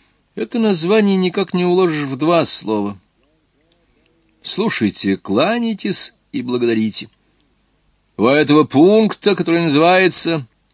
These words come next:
«Вентре делла васса». А,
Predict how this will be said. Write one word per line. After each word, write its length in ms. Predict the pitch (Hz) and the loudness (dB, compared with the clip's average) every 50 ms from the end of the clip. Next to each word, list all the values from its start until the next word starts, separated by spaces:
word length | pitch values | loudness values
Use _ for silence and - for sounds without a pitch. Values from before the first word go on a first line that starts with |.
| _ _ _ | _ _ _
«Вентре 760 | 95 101 127 147 156 160 151 - - 139 156 165 170 170 165 143 | -2 0 2 2 2 2 0 0 2 2 4 4 4 4 4 4
делла 680 | 120 147 160 160 165 165 165 160 160 156 156 156 151 | 2 2 4 4 4 4 4 4 4 4 4 4 4
васса». 880 | 151 147 147 151 156 156 131 - - - - - - - - 131 117 - _ _ _ _ _ _ _ _ - | 4 2 2 4 4 4 2 0 -4 -6 -6 -6 -6 -8 -8 -10 -10 -14 _ _ _ _ _ _ _ _ -2
А, 340 | - 202 233 247 233 160 | 0 2 4 4 2 2